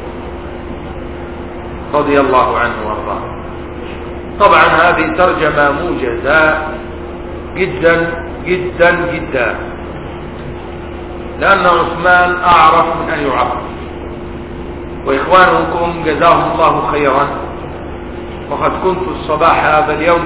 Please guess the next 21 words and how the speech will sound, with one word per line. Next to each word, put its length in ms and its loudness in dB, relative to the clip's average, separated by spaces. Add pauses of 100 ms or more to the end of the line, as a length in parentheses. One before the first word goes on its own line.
(120)
مع 180 4
بعض 320 4
أبحاثي 800 -4 (760)
في 200 2
ترجمة 840 0
أو 100 2
في 220 -4 (160)
سيرة 340 0
عثمان، 640 4 (1400)
وكان 380 4
هذا 300 4
بتكليف 800 -4 (1200)
في 120 0
درس 320 2
الجمعة، 600 0 (1000)
وقد 340 -2
جاءني 460 4
ما 120 6
يقارب 420 4 (100)
المائة 520 -4
بحث، 260 0